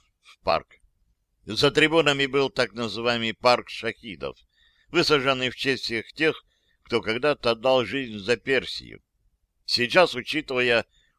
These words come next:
уровень террористической угрозы и то, что произошло на параде, название казалось более чем двусмысленным. Солдаты испугались.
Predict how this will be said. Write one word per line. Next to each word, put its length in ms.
уровень 520
террористической 1000
угрозы 580
и 160
то, 240
что 180
произошло 600
на 120
параде, 540
название 520
казалось 500
более 420
чем 260
двусмысленным. 960
Солдаты 600
испугались. 680